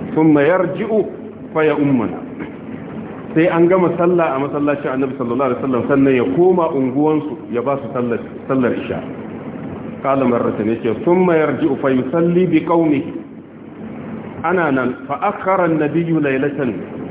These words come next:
Wani dare sai manzon Allah ya yi jinkirin sallar isha, saboda ita sallar isha kamar yadda muka gabatar da bayani. Annabi sallallahu alaihi wasallam idan ya ga mutane sun haɗu yana gaggautawa. Idan Annabi sallallahu alaihi wasallam ya ga mutane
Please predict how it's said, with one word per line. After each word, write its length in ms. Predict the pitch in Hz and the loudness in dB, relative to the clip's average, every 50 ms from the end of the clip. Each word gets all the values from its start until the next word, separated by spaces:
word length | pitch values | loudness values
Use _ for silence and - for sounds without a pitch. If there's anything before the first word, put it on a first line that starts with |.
| - - - - - - - - - - - - - - - - - - | -10 -12 -12 -12 -12 -12 -12 -12 -12 -12 -12 -12 -12 -12 -12 -10 -4 -2
Wani 220 | 127 147 156 160 160 | 2 4 4 4 4
dare 320 | 156 160 160 156 156 151 | 4 4 4 4 4 4
sai 140 | - 165 165 160 | 2 2 2 2
manzon 240 | 147 139 127 131 | 2 0 0 -2
Allah 400 | 131 147 156 147 143 139 135 135 | -2 -2 0 0 0 2 2 4
ya 80 | 139 139 | 4 2
yi 80 | 135 - | 2 2
jinkirin 640 | 135 127 117 - - 156 151 143 151 147 143 - | 2 2 2 2 0 2 2 4 4 4 4 4
sallar 320 | - 156 151 147 139 120 101 | 4 4 4 4 4 4 2
isha, 320 | 95 104 - - 104 104 | 0 0 -2 -2 -2 0
saboda 300 | 156 156 156 151 123 127 135 | 0 2 2 2 4 2 2
ita 160 | 123 - 139 131 | 2 0 0 0
sallar 160 | 147 151 143 131 110 | 2 2 4 2 2
isha 200 | 113 - 139 135 - | 2 0 0 0 0
kamar 220 | - 113 123 131 135 | 0 2 2 2 4
yadda 560 | 143 135 127 117 110 - - - 87 - - | 4 4 4 2 2 2 0 -2 -4 -6 -4
muka 320 | - 123 139 127 139 120 110 104 | -2 -2 -2 0 0 0 0 2
gabatar 320 | 127 120 131 127 123 139 131 117 | 2 2 0 0 0 0 0 2
da 60 | 120 107 | 2 4
bayani. 320 | 110 110 113 110 101 101 - - - - - - - - - - - - - - - - - - - - - - - - - - | 4 4 2 2 0 -2 -4 -8 -8 -8 -10 -10 -10 -10 -10 -10 -10 -10 -10 -10 -10 -10 -10 -10 -10 -10 -12 -12 -10 -8 -2 2
Annabi 240 | 117 139 160 147 | 2 2 2 2
sallallahu 400 | - 139 135 127 127 131 151 143 | 2 2 2 4 4 4 4 2
alaihi 80 | 139 135 | 2 0
wasallam 240 | - 143 139 139 135 120 | -2 0 0 0 2 2
idan 160 | 120 131 139 143 | 2 2 2 2
ya 140 | 143 143 139 | 2 2 2
ga 80 | 143 | 2
mutane 400 | 143 147 135 135 131 123 127 127 127 | 2 2 0 0 0 0 0 -2 -2
sun 140 | 147 143 131 | -2 -2 -2
haɗu 160 | 131 131 135 | -2 0 2
yana 320 | 139 143 139 135 123 110 | 2 4 4 2 2 2
gaggautawa. 640 | 131 147 139 127 143 120 107 - 123 107 95 87 - - - - - - - - - - - - - - - - - - - - - - - - - - - - | 0 0 2 2 0 0 0 0 0 0 0 -2 -4 -6 -8 -10 -10 -10 -10 -10 -10 -12 -12 -12 -12 -12 -12 -12 -12 -12 -12 -12 -12 -12 -12 -12 -12 -12 -8 -6
Idan 240 | 110 104 123 147 143 | -4 -2 0 2 2
Annabi 240 | 143 147 147 139 143 | 4 4 2 2 2
sallallahu 240 | 139 131 127 127 143 | 0 0 0 2 2
alaihi 200 | 143 135 131 - | 0 0 0 -2
wasallam 160 | 139 135 135 135 | 0 0 2 2
ya 80 | 135 | 2
ga 80 | 135 147 | 2 2
mutane 400 | 143 143 139 139 131 127 135 | 2 2 2 2 2 2 2